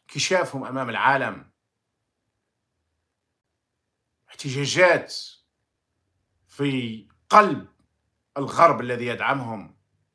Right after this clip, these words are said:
في قلب الجامعات، وهي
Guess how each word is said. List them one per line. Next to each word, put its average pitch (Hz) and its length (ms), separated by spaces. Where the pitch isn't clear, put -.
في 143 120
قلب 202 400
الجامعات، 135 840
وهي 123 320